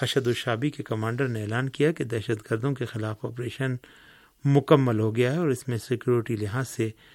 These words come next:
اہم کامیابیاں حاصل ہوئی ہیں۔ انہوں نے بتایا کہ اس آپریشن میں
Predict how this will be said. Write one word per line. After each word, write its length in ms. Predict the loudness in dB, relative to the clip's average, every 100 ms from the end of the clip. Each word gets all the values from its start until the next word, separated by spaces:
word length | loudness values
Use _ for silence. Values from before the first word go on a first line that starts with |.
| -20 _ 0
اہم 240 | 2 4
کامیابیاں 760 | 2 0 0 0 -2 -2 -2 -2 -2
حاصل 320 | -4 -2 -4
ہوئی 260 | -2 -2 -2
ہیں۔ 120 | -2 -6 -20 -20 -20 _
انہوں 100 | 2
نے 80 | 2
بتایا 380 | 2 0 0 0
کہ 80 | 2
اس 180 | 0 -2
آپریشن 400 | -4 -4 -2 -2
میں 220 | 0